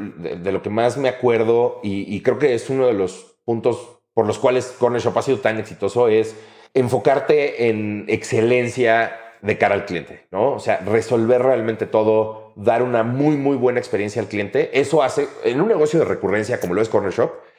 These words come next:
eh, la experiencia es todo al final del día.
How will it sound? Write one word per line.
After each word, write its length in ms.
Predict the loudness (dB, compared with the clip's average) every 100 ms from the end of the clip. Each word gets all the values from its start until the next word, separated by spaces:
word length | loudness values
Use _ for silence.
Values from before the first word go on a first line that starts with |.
| _ -20 -20 _
eh, 100 | 2
la 100 | 2
experiencia 460 | 2 0 2 0 0
es 60 |
todo 420 | 2 0 -2 -8 -8
al 120 | -6
final 240 | -2 -2
del 120 | 0
día. 300 | 0 0 -2